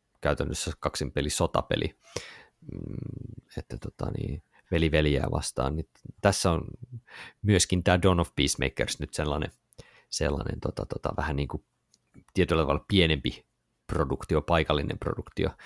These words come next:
<laughs> omalla tavallaan, vaikka iso, iso juttuhan toi Sami on onnistunut tästä omasta pelimaailmankaikkeudesta tekemään. Mä en oo ite tota, just tätä Dawn of Peacemakersia pelannut, mutta kaikkia muita.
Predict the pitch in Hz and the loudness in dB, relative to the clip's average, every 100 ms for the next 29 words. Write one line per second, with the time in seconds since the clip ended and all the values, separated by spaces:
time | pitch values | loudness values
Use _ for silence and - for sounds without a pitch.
0 | - - - - 104 90 71 - 82 78 | -20 -20 -10 -2 0 2 0 2 4 4
1 | 50 - - 85 87 87 - - 95 90 | 4 2 0 0 0 0 -2 -2 0 2
2 | 87 - 71 73 76 76 87 80 78 82 | 2 0 -4 -2 0 0 2 0 0 0
3 | 76 - 71 - - 76 76 67 - - | -2 -6 -8 -6 -4 -2 -2 -4 -8 -12
4 | - - - 80 78 73 73 71 73 - | -20 -10 -2 0 2 2 0 -2 -4 -4
5 | 78 - 78 87 80 71 73 - _ _ | -6 -8 -2 0 0 -2 -4 -8 _ _
6 | _ _ _ _ _ - - - - 139 | _ _ _ _ _ -14 -14 -6 2 6
7 | 147 113 110 117 - - 87 - 87 - | 8 6 6 6 4 2 0 4 4 2
8 | - 98 - 87 85 92 87 - 65 67 | 0 -2 2 2 4 4 2 0 0 0
9 | - 71 - - - 73 - 76 - - | -2 -4 -2 -2 -2 -2 0 0 0 -6
10 | - - - 87 - - 80 85 80 | -12 -14 0 0 0 0 0 2 2